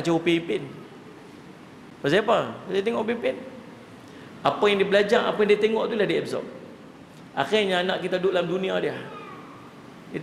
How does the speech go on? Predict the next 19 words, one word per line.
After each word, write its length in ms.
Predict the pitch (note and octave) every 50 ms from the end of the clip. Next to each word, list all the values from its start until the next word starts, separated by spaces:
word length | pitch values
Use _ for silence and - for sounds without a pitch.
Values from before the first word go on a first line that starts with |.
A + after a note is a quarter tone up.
| - -
dia 120 | G#3+ A3 A3
tak 180 | G#3+ - A3+ - -
tahu 80 | A3 G3+
nak 140 | G3 F#3+ F3
communicate 480 | - G3 G3 G#3 G3+ G3 G#3 G3 G#3
dengan 160 | F#3 F#3+ G3+
orang. 180 | G3+ G3 E3+ C#3+ - - - - - - - - - - - - - - - -
Lepas 60 | - -
tu 60 | A3+
kita 160 | G3 G#3 G#3 G3+ F#3+
duduk 100 | F#3+ F#3+
heran, 300 | G3 G#3 G#3 G3 F#3 F#3
anak-anak 220 | F#3+ F#3+ G3 G3+ G3
kita 140 | G#3 G3+ F#3
balik 240 | E3 F3+ F#3+ G3 G3+
rumah 240 | F#3+ G3+ G#3 G3+ F#3
tutup 320 | - G3 G3 G#3 G3 G3+
pintu, 240 | G#3 G3+ G3+ G#3 G3
duduk 240 | F3 F#3+ G#3 -